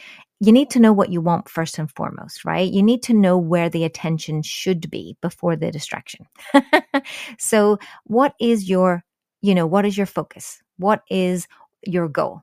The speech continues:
What is the thing that you're wanting to achieve, right? And that's where you need a lot, big dollop of a clarity, a big dollop of understanding of what it is that you want,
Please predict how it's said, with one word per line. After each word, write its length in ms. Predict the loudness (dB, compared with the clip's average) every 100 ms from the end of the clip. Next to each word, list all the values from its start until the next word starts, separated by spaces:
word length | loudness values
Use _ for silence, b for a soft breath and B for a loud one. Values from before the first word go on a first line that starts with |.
| _
What 300 | -4 -2 -2
is 480 | -2 -2 -2 -4 -10 b b -8
the 80 |
thing 240 | -4 -2 -2
that 140 | -2
you're 120 | -4
wanting 300 | -4 -4 -6
to 180 | -8 -12
achieve, 600 | -12 -10 -12 -14 -18 -20 _
right? 360 | -4 -2 -4 -6 B B B -2
And 160 | 0
that's 220 | 0 -2 -4
where 100 | -2
you 100 | 0
need 140 | -2
a 60 | -2
lot, 180 | -4 -8 -4
big 200 | -2 0
dollop 320 | 0 0 -2 -6
of 80 |
a 80 | -12
clarity, 720 | -12 -10 -4 -2 -2 -2 -4
a 100 | -6
big 300 | -4 -2 -2
dollop 360 | -2 -2 -2 -4
of 120 | -8
understanding 640 | -4 -4 -4 -6 -6 -4 -6
of 100 | -8
what 240 | -4 -4
it 120 | -4 -6
is 180 | -10 -8
that 200 | -12 -10
you 100 | -10
want, 360 | -12 -14 -20